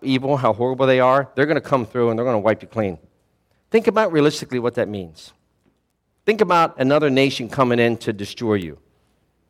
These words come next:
Uh, it's not pretty, right? It's not like they come and, you know, and, and they just, it's peaceful, <laughs> right? It's not like it's, it's, I mean, it, it's horrible. You're gonna be sitting there eating dinner with your family, and somebody's gonna barge in, and they're gonna start killing you right on the spot.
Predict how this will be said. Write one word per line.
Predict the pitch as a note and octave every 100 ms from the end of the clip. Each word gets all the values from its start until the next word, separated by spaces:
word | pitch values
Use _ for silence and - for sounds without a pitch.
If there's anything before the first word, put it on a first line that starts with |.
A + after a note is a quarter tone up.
| _
Uh, | -
it's | C#3 D#3 G3+
not | F3+
pretty, | - G3+ G2+
right? | G#2 A#2 B2
It's | B2
not | E3
like | D#3 D3+
they | C#3
come | C#3+ C#3+ C#3+
and, | C3 C3
you | C#3
know, | B2+ A#2+
and, | B2 A2+
and | A#2 A#2+
they | A#2
just, | B2 - - - _
it's | A#2+ -
peaceful, | - D#3 - - -
<laughs> |
right? | C3+ A#2 - - -
It's | C3+ -
not | E3 E3+
like | D#3 D3
it's, | D3+ B2+ - - _ _ _ _
it's, | - B2+ - -
I | -
mean, | C#3+
it, | C#3+ -
it's | D3+
horrible. | F#3 B3 C#3 - - _ _ _ _ _ _ _ _ _ _ _ _ _ _
You're | - C3+
gonna | C3+
be |
sitting | A#2+ - F3 D#3+
there | D#3
eating | D3+ D#3
dinner | B2+ C#3+
with | D3
your | C3+
family, | D3 C#3+ D#3+ E3
and | A2+
somebody's | D#3+ D3 A#2+
gonna | C3
barge | A2 F2+ B2+ C#3 C3+
in, | C#3+
and | F3+
they're | E3+
gonna | D3
start | - F3+
killing | - B3 E4+ G2+
you | - _ _ _ _ _ _
right | C3
on | D3
the | F3+
spot. | - - C#4 - -